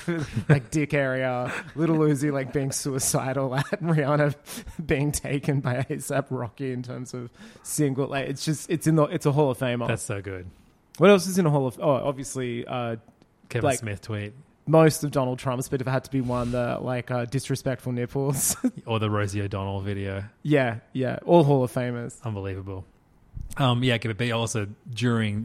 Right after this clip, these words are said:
Speaker 2: during the Super Bowl.
Speaker 1: Sure.
Speaker 2: In amongst the, the football game, I guess. And, uh, I don't know, when, when do they play the trailers?
Speaker 1: I don't know, 'cause, I mean, we get them.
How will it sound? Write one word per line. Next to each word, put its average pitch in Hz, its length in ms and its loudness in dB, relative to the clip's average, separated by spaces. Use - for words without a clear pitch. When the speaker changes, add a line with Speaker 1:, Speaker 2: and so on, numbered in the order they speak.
Speaker 2:
during 120 380 4
the 101 60 -2
Super 101 260 -2
Bowl. 95 360 -6
Speaker 1:
Sure. 127 320 -2
Speaker 2:
In 127 160 0
amongst 110 540 0
the, 104 300 -2
the 107 120 -6
football 104 380 -6
game, 98 220 -6
I 98 100 -4
guess. 95 440 -8
And, 98 320 -6
uh, 95 200 -8
I 131 40 -2
don't 175 100 2
know, 139 80 4
when, 131 100 0
when 135 120 4
do 165 60 2
they 160 80 4
play 113 140 -2
the 107 100 -2
trailers? 98 560 -8
Speaker 1:
I 185 80 4
don't 175 140 4
know, 160 220 4
'cause, 127 160 -4
I 156 40 2
mean, 151 160 2
we 170 100 4
get 160 200 4
them. 127 360 -2